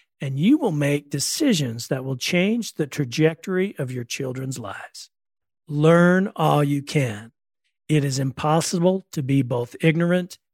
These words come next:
and a good decision maker. Now, let's move on to making decisions under uncertainty, because this happens to us all the time. We need to be able to anticipate the future, or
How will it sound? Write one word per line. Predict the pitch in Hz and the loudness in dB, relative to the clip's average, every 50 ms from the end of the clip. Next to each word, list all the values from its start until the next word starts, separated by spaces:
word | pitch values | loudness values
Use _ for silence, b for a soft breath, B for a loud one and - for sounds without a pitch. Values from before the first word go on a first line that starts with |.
| _ _ - | _ _ 0
and | 175 156 143 127 120 110 104 107 - - - | 2 2 2 2 0 -6 -10 -14 -16 -12 -10
a | 135 120 | -10 -8
good | - 135 117 | -6 -6 -8
decision | 113 113 - - - 123 110 110 104 98 | -6 -8 -8 -6 -6 -6 -6 -8 -10 -12
maker. | 98 101 - - 139 - - _ _ _ _ _ _ _ _ _ _ _ _ _ _ _ _ _ | -14 -16 -16 -16 -18 -18 -18 _ _ _ _ _ _ _ _ _ _ _ _ _ _ _ _ _
Now, | 170 151 120 98 104 | 0 0 0 -2 -4
let's | 170 170 190 202 - 226 | -2 0 0 0 2 4
move | 226 240 226 170 | 4 4 4 4
on | 165 151 143 139 143 147 143 b b b b - | 2 0 0 -2 -2 -4 -6 b b b b 0
to | - 151 | 2 4
making | 151 160 160 151 - 156 147 135 | 6 6 6 6 4 4 2 2
decisions | 147 143 - - 247 247 180 185 175 151 156 156 - - _ - | 0 -2 2 4 4 4 6 4 2 0 0 -4 -8 -12 _ -6
under | 208 202 214 220 | -2 -2 0 0
uncertainty, | 233 226 220 - - - 285 262 202 147 123 - 123 107 101 - _ _ _ _ _ _ - | 2 0 0 0 0 0 0 0 -2 -4 -10 -12 -12 -14 -14 -18 _ _ _ _ _ _ -2
because | 202 - 208 190 - | 2 4 4 4 4
this | - 285 - - | 2 0 0 -2
happens | 226 185 156 - 165 151 - - | -4 -6 -8 -8 -10 -12 -10 -6
to | - 165 | -4 -4
us | 151 139 - | -2 -2 -2
all | 151 139 139 | -2 -2 -2
the | 151 143 | -4 -4
time. | - - 302 220 151 107 98 - _ _ _ _ _ _ _ _ _ _ _ _ _ | -4 -2 -2 -2 -4 -6 -12 -16 _ _ _ _ _ _ _ _ _ _ _ _ _
We | 240 277 277 | 2 4 6
need | 254 226 170 | 6 6 4
to | 175 | 4
be | 151 170 170 165 | 4 4 4 4
able | 170 175 160 170 | 4 4 2 0
to | - - 170 160 | -2 0 0 0
anticipate | 151 147 - - 190 - - 214 - 214 220 214 | 0 2 2 2 2 2 2 4 4 4 4 4
the | 240 - | 0 -2
future, | - 196 160 139 - - 160 151 165 175 | 0 0 0 0 0 -2 -2 -2 0 2
or | 175 165 156 | 4 2 2